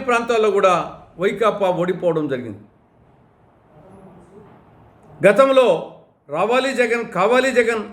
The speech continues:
అన్న ప్రజలే ఈనాడు "పోవాలి జగన్, వద్దు జగన్" అంటున్నారు.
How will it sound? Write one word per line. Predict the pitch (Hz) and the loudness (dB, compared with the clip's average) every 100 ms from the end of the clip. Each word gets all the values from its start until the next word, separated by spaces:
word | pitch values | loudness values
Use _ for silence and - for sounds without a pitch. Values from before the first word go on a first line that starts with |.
| 185 | -4
అన్న | 202 | -4
ప్రజలే | 196 185 214 202 165 - - - 180 | -2 0 2 2 0 -4 -16 -10 -4
ఈనాడు | 214 226 175 170 | 0 0 0 0
"పోవాలి | 208 240 254 247 | 2 2 2 0
జగన్, | 226 208 170 - | 0 0 -4 -8
వద్దు | 165 165 240 233 | -6 -4 -2 -2
జగన్" | 202 170 | -2 -4
అంటున్నారు. | 147 135 104 | -6 -8 -10